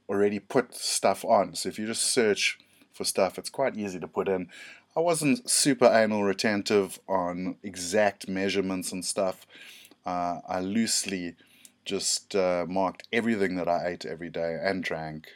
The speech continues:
including my water intake, and, uh, sort of managed myself at about a thousand five hundred calories a day. What happened was pretty amazing, and I wasn't really exercising that much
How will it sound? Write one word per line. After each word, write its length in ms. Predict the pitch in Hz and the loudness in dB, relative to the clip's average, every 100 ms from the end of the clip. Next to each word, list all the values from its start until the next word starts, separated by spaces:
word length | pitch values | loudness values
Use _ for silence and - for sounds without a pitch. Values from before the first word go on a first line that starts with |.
| - | -16
including 440 | 82 - 110 90 | -16 -8 -6 -4
my 120 | 82 78 | -4 -6
water 420 | 80 80 80 78 _ _ _ _ | -4 -4 -4 -6 _ _ _ _
intake, 600 | 87 82 - 82 78 - - | -12 -10 -6 -6 -6 -12 -16
and, 760 | 80 80 80 80 80 80 78 | -14 -12 -12 -10 -10 -10 -8
uh, 220 | 87 80 80 - - - - _ - | -4 -4 -6 -14 -20 -20 -20 _ -16
sort 240 | - 98 | -8 -6
of 100 | 90 | -4
managed 380 | 98 98 98 - | 0 0 0 -2
myself 400 | 95 - 92 87 | -2 0 0 0
at 80 | 85 | -2
about 180 | 85 85 | -2 -2
a 60 | |
thousand 440 | - 82 82 80 - | 0 -2 -2 -8 -8
five 220 | 80 78 | -8 -8
hundred 260 | 78 76 | -12 -14
calories 460 | - 78 73 76 76 | -12 -12 -12 -16 -16
a 80 | 78 | -16
day. 400 | - 80 71 - _ _ _ _ _ _ _ - - - - - _ _ | -6 -6 -6 -16 _ _ _ _ _ _ _ -8 -8 -8 -20 -20 _ _
What 320 | - 117 165 - | -6 2 4 4
happened 560 | 151 175 175 127 101 | 6 8 8 6 6
was 340 | 95 92 95 - | 4 4 2 -2
pretty 320 | - 110 107 | 0 2 2
amazing, 680 | 104 117 131 - 80 76 - | 2 4 4 2 -6 -10 -10
and 400 | 95 92 90 90 | -6 -4 -4 -2
I 60 | 101 | 0
wasn't 340 | 117 131 123 | 0 2 2
really 240 | 107 101 92 | 2 2 0
exercising 720 | - - 107 98 90 90 90 | -4 -4 0 2 2 0 -4
that 140 | 85 | -4
much 280 | 90 87 | -4 -6